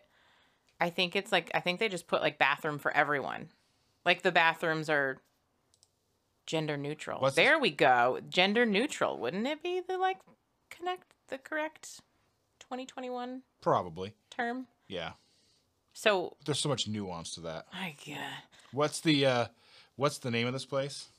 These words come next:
Speaker 1: North Mass Boulder. But their, so their bathrooms are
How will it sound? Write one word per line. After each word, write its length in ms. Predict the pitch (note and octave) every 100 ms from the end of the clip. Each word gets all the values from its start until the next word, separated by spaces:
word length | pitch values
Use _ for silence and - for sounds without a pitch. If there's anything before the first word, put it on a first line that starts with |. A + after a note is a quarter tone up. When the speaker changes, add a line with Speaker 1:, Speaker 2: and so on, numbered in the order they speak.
| _ _ -
Speaker 1:
North 480 | D#3+ D#3+ E3 E3 -
Mass 340 | E3+ E3 E3+
Boulder. 460 | E3+ D3+ E3 G3 G#3+ _ - _ _ _ _ - - _ - _ _ _ _ _ _ _ _ _ _ _ _ _ _ _ _ _ _ _ - _ _
But 200 | F#3+ F#3
their, 600 | G3 F3+ F3+ F3+ F3+ F3+ -
so 200 | E3 -
their 140 | F#3 E3+
bathrooms 640 | D#3+ D#3 E3 D#3 C#3+ C#3+
are 300 | D3+ D3 D3